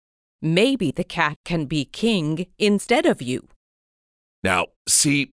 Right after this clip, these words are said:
Speaker 2: that's just the kind of thing the cat was thinking to me, that we shouldn't talk mean or act mean to anyone or anything, that if we all treated everyone and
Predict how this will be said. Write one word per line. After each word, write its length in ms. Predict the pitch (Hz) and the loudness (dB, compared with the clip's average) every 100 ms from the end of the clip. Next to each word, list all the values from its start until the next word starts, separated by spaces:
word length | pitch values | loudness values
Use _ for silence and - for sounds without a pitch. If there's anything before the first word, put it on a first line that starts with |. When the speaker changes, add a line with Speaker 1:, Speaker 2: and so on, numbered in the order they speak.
| - | -10
Speaker 2:
that's 420 | 135 175 240 - | 0 2 4 0
just 360 | - 180 - - | 0 2 0 -2
the 80 | |
kind 420 | 151 - 127 143 147 | -6 -2 0 2 0
of 100 | 143 | 0
thing 340 | - 117 120 | -4 -2 0
the 100 | 120 | -2
cat 360 | - - 113 165 | -4 -4 -4 -4
was 220 | 196 - | -2 -2
thinking 380 | 98 92 131 160 | -4 -14 -14 -10
to 140 | - | -6
me, 500 | 208 240 254 131 - _ _ _ | -4 -4 -4 -6 -8 _ _ _
that 160 | - 107 | -4 0
we 100 | 139 | 0
shouldn't 500 | 143 - 143 196 196 | 2 2 2 2 0
talk 200 | 117 117 - | -2 -8 -6
mean 260 | 92 98 | -2 -2
or 220 | 110 139 147 | -2 -4 -4
act 260 | 180 - | -4 -4
mean 280 | 147 117 147 | -2 -2 -2
to 240 | - 156 - | -6 -8 -6
anyone 640 | 175 240 226 104 - 57 - _ | -2 2 2 2 -4 -12 -18 _
or 220 | - 208 - | 0 2 2
anything, 680 | 294 269 190 - - - - _ _ _ _ _ - | 2 2 0 0 -4 -6 -20 _ _ _ _ _ 0
that 140 | 127 | 0
if 100 | 123 | 0
we 100 | 156 | -2
all 280 | - 151 202 | 0 2 2
treated 460 | 214 - 175 170 - | 0 -4 -2 -2 -2
everyone 500 | 135 170 151 107 127 | 0 2 2 0 0
and 120 | 165 | -2